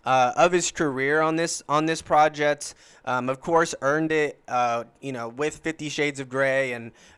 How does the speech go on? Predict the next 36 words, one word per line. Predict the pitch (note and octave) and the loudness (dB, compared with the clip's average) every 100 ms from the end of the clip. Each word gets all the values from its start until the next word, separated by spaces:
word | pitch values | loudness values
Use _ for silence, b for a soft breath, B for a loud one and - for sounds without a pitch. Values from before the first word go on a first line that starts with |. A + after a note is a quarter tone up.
| - | -2
uh, | A#2+ A#2+ A#2 | 0 2 0
with | A#2 C#3+ - | -4 -6 -2
that, | C#3 - | -4 -4
how | - D3+ D3 | -2 2 2
big | C3+ C#3+ C#3 | 2 -4 -4
the | C3 | -6
book | B2 D3 C#3 C#3 | -2 0 0 0
and | C3 | -8
the | |
movie | B2+ C#3 C3 B2+ | -6 -6 -6 -6
was. | B2 B2+ B2+ | 0 0 0
Of | B2 A#2+ | -4 -10
course, | - C#3+ C3+ - - B B - | -4 -2 -2 -6 -14 B B -4
uh, | A#2+ B2 | -2 0
it | C#3 C#3 | -2 -4
being | C3+ D3+ C#3+ | -4 -4 -4
a | |
feature | B2+ D3 C#3+ C#3 | -6 -8 -8 -8
song | B2+ B2+ C3 C3+ C3 | -4 0 0 0 -2
and, | B2 A#2+ | -6 -8
and | B2+ C3 | -6 -6
getting | C3 C#3+ C#3 | -2 -2 0
nominated | C3 C#3 C#3 C#3 C#3 | 0 0 0 -2 -2
for | C3+ | -2
an | B2 | -2
Oscar | - B2 D3 - D#3+ | 0 2 2 -2 -6
even, | D3+ D3+ D3+ | -4 -2 -2
and | C3 B2 | -2 -4
him, | C#3 C#3 C3 - | -2 -2 -4 -6
him | D3+ | -6
performing | D3+ C#3+ C3+ C#3 D3+ | -6 -6 -2 -2 0
at | D3 D3+ | -2 -2
the | D3 | -4
Academy | C#3 D3 C#3 C#3+ | 0 2 2 0
Awards, | C#3 C3+ C3+ C3+ B2+ - b b b | -4 -2 -2 -2 -6 -14 b b b
uh, | A#2 A#2 | -4 -2